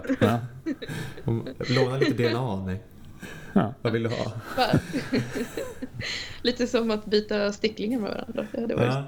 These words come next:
Speaker 3: trevligt. <laughs> Man bara, "Ja, men jag, det kommer ju nytt D N A hela tiden. Vill du ha lite?"
Speaker 1: Ja.
Speaker 3: <laughs>
Speaker 2: Ja.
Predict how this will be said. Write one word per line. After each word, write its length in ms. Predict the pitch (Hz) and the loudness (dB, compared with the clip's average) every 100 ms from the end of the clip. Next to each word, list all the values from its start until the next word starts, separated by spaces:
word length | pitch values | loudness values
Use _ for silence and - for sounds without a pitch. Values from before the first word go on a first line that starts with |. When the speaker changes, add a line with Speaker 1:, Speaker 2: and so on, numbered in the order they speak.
| - | -8
Speaker 3:
trevligt. 840 | - - - - - - - - - - | -14 -14 -18 -18 -18 -2 2 2 -2 0
<laughs> 120 | 233 | 4
Man 120 | 220 220 | 6 6
bara, 120 | 180 | 6
"Ja, 200 | 180 254 | 6 6
men 120 | 214 | 6
jag, 260 | 202 196 202 - - - - | 6 4 2 -10 -16 -16 -16
det 180 | 214 214 | -2 2
kommer 220 | 233 226 | 4 4
ju 60 | 202 | 4
nytt 140 | 254 | 4
D 100 | 233 | 4
N 80 | 175 | 4
A 100 | 165 | 0
hela 180 | 180 170 | 0 0
tiden. 260 | 220 156 | 0 0
Vill 100 | 156 | 0
du 60 | 190 | 2
ha 120 | 202 | 2
lite?" 300 | 202 - 214 226 - 240 - | 2 0 -4 -6 0 0 4
Speaker 1:
Ja. 340 | 247 123 135 135 - 143 - - 165 - - - - - - - - - - - 285 622 - - - 196 - - - - - - 247 - 254 - - - - - - 508 | 4 4 2 -2 6 6 6 2 -2 -2 -8 -2 -2 -2 -4 -4 -4 0 2 4 2 6 6 6 2 0 -2 -6 -6 -16 -4 0 0 2 0 2 -4 -6 -10 0 4 6
Speaker 3:
<laughs> 0 | |
Speaker 2:
Ja. 240 | - 113 | 6 4